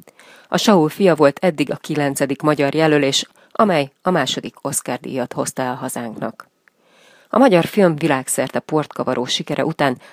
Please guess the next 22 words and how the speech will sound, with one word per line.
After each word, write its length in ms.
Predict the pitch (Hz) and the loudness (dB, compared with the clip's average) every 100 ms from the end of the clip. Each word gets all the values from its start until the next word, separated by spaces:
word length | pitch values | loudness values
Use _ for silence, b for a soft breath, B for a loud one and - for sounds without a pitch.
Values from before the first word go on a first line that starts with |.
| _ | _
talán 280 | 175 143 139 | 2 2 2
nem 220 | 175 160 | 2 4
meglepő, 520 | 156 147 135 160 185 B B B | 2 2 0 2 0 B B B
hogy 180 | 247 233 | 2 6
a 60 | |
legjobb 360 | 226 226 170 160 | 8 6 6 2
idegen 400 | - 151 139 127 | 2 -2 -2 -4
nyelvű 360 | 123 131 123 127 | -2 -2 -4 -6
film 380 | - 165 143 - | -6 -2 -2 0
kategóriában 1000 | 185 175 156 139 139 131 123 127 131 b b _ | 0 2 2 2 2 2 0 0 -2 b b _
olyan 240 | 196 151 | 4 4
alkotások 760 | - 160 143 139 135 131 - - | 4 2 2 -2 -4 -2 -4 -4
elől 260 | 147 135 | -4 -2
vitte 260 | 131 131 127 | -4 -4 -4
el 100 | 123 | -4
az 120 | 123 | -2
Oscart, 460 | 156 - 147 131 - B B | -4 -2 -4 -4 -10 B B
mint 220 | - 233 160 | 2 4 4
a 60 | |
kolumbiai 640 | - 156 135 131 131 123 120 | 0 0 0 -2 -2 -2 -4
Kígyó 420 | - 170 143 135 | -6 0 2 2
ölelése 680 | 139 127 127 123 - 123 | 2 0 0 -2 -2 -2